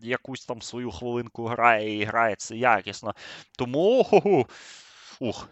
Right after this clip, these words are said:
е, цікаві, цікаві будуть матчі, окрім Барселона-Жальгіріс. Ну, символічно, що ми показуємо саме матч Барселона-Жальгіріс.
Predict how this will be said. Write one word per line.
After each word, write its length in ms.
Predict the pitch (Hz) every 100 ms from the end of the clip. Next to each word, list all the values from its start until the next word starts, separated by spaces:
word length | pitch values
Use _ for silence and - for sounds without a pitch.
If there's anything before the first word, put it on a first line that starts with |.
| -
е, 100 | 107
цікаві, 500 | - 175 165 - 80
цікаві 360 | - - 202 185
будуть 260 | 147 170 -
матчі, 220 | 440 165
окрім 200 | 165 165
Барселона-Жальгіріс. 880 | 143 - 165 160 156 233 175 151 -
Ну, 140 | 202
символічно, 480 | - 151 147 175 131
що 120 | -
ми 60 | 143
показуємо 460 | - 127 101 101 101
саме 200 | 117 120
матч 160 | 120
Барселона-Жальгіріс. 800 | 120 - 180 254 480 415 147 -